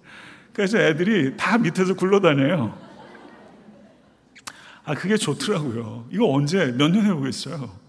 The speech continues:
그래서 오늘도 일찍 나오는데 성은이가 눈을 부르륵 뜨고서 "아빠 교회 가네요."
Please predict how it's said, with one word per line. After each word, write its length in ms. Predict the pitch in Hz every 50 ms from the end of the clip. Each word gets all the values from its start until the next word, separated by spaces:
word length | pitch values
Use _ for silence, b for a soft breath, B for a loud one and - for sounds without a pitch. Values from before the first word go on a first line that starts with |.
| b b b b b b b b b b b b b b b b
그래서 180 | - 202 202 214
오늘도 480 | 180 165 175 180 190 175 156 143 160 190
일찍 260 | 180 147 156 185 190
나오는데 480 | 165 139 135 135 135 139 143 139 143
성은이가 400 | 135 - 196 208 208 220 190 156
눈을 220 | 143 147 147 147 143 -
부르륵 400 | - 156 151 170 - - - -
뜨고서 380 | 208 196 185 185 180 - 143
"아빠 320 | 127 123 135 - - 147 143
교회 300 | 139 - 147 147 143 139
가네요." 560 | 131 131 127 123 123 135 151 135 110 120